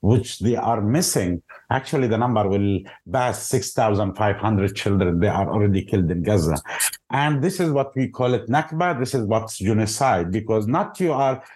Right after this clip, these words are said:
you are not just targeting the people. You are targeting their future. And by the way, Margaret, the issue of clean water, it's a big issue right now. Diseases spread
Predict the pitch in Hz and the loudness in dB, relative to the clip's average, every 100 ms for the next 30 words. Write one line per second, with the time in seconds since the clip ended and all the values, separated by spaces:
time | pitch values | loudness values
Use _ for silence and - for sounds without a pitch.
0 | - 131 139 147 190 170 151 175 170 - | -4 -2 0 0 0 -2 -2 0 0 -4
1 | - 147 139 113 127 117 110 98 107 85 | -2 0 2 0 -2 0 0 2 0 0
2 | 78 - - - 120 117 123 107 - 151 | -4 -8 -12 -2 0 2 0 -2 -2 0
3 | 127 117 117 110 117 107 131 110 104 87 | 0 -2 -2 0 0 0 0 0 0 -2
4 | 78 _ - 160 165 185 180 165 170 143 | -4 _ -6 -2 2 2 2 0 0 0
5 | 120 101 82 85 82 - _ - - _ | 0 0 0 -2 -4 -10 _ -18 -18 _
6 | - - - 175 208 - 165 156 127 - | -6 -4 0 0 0 0 0 0 -2 -4
7 | - 139 170 156 139 160 147 117 117 - | -2 0 2 2 0 0 0 -2 -4 -2
8 | 113 139 127 - 139 135 - 107 101 92 | 0 0 0 -2 0 0 0 2 2 0
9 | 101 90 80 80 90 104 104 170 156 139 | 0 0 0 0 0 2 4 4 2 0
10 | - 135 139 | -4 0 0